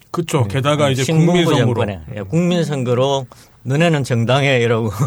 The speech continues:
Speaker 3: <laughs>
Speaker 1: 네.
Speaker 3: 그렇게 해준 거죠.
Speaker 1: 그쵸. 그러니까 정말 더, 더 신이 나는 결과물이 돼버린 거죠.
Speaker 3: 그렇죠.
Speaker 1: 예. 그래서 아무튼 그때 이제, 어, 노무현 당시 변호사분을 실제로 만나서 뭐 얘기도 해보시고 그런 적 있나요?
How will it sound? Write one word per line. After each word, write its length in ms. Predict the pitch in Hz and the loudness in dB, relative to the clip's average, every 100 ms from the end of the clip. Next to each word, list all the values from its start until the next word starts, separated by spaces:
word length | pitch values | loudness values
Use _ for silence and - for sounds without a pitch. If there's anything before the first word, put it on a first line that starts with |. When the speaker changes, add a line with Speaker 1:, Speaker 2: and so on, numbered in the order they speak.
| - | -4
Speaker 3:
<laughs> 260 | - - - | -14 -20 -10
Speaker 1:
네. 160 | 127 123 | -4 -2
Speaker 3:
그렇게 260 | 135 101 | -2 -4
해준 300 | 98 101 104 | -6 -8 -8
거죠. 320 | 101 87 90 92 - _ _ | -10 -14 -20 -20 -20 _ _
Speaker 1:
그쵸. 300 | 160 135 113 | -10 -6 -6
그러니까 400 | 151 180 175 151 - _ - | -4 -2 0 0 -2 _ -6
정말 260 | 175 160 | -2 -2
더, 220 | 151 151 | -2 -2
더 180 | 143 156 | 0 -2
신이 260 | 151 - 185 | -2 -2 -2
나는 400 | 139 135 117 120 - - | 0 -2 -4 -6 -14 -20
결과물이 400 | - 139 139 131 | -10 -6 -4 -6
돼버린 360 | 117 127 127 113 | -2 -2 0 -2
거죠. 340 | 104 104 98 90 | -4 -6 -8 -10
Speaker 3:
그렇죠. 320 | 104 98 - - _ _ 107 | -14 -16 -20 -20 _ _ -20
Speaker 1:
예. 100 | 92 87 104 _ _ _ _ _ _ _ | -20 -20 -20 _ _ _ _ _ _ _
그래서 280 | - 180 190 | -2 0 0
아무튼 220 | 180 160 | -2 -4
그때 480 | 131 - _ - 180 | -8 -14 _ -2 0
이제, 340 | 156 147 123 101 - _ _ _ _ _ _ _ _ 143 | 0 -2 -4 -6 -14 _ _ _ _ _ _ _ _ -6
어, 580 | 139 131 123 113 110 - - - _ - | -2 -2 -2 -4 -6 -12 -20 -20 _ -8
노무현 680 | 143 202 240 226 196 175 - _ | -2 0 2 2 0 -4 -8 _
당시 260 | 139 156 165 | -6 -6 -4
변호사분을 680 | 139 156 143 135 139 165 160 | -2 -2 0 -2 -2 -6 -8
실제로 800 | - - 165 - - _ 175 165 | -16 -14 -16 -16 -20 _ -8 -6
만나서 400 | 120 147 147 151 | -4 -4 -4 -4
뭐 140 | 139 | -6
얘기도 280 | 113 131 147 | -6 -6 -8
해보시고 340 | 151 160 131 | -10 -12 -12
그런 100 | 131 | -10
적 60 | 123 | -8
있나요? 220 | 127 95 | -8 -10